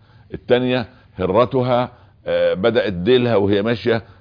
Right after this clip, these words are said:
بتعوج، آه، تلاتة ملي على الأفق. يعني، يعني، دي رضيت بالله ربا؟ سايب ال-، ترى الأمة تذبح وال-، والم-، والمقدسات تنتهك، وبعدين إذا تكلمنا نحن، انتوا لو اديتوا الدنيا في داهية،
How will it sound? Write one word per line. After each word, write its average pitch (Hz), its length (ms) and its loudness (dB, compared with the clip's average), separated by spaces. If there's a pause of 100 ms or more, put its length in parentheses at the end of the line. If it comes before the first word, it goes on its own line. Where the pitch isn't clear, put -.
(120)
بتعوج، 92 640 0
آه، 78 480 -2
تلاتة 101 360 -2
ملي 101 240 -2
على 82 220 -4
الأفق. - 420 -10 (720)
يعني، 78 340 -6 (240)
يعني، 78 380 -4 (520)
دي 120 360 2 (120)
رضيت 113 320 2
بالله 101 380 -2
ربا؟ 101 320 -4 (280)
سايب 101 260 0
ال-، 90 440 -4
ترى 104 380 2
الأمة 104 460 -2
تذبح 85 580 -2
وال-، 78 500 -6 (220)
والم-، 85 540 -6
والمقدسات 80 1040 -4
تنتهك، 92 480 -6 (280)
وبعدين 90 320 -2
إذا 98 240 0
تكلمنا 104 560 -2
نحن، 107 220 -4 (440)
انتوا 123 220 -4
لو 131 100 4
اديتوا 123 260 -2
الدنيا 123 320 -2
في 107 60 -2
داهية، 101 380 -2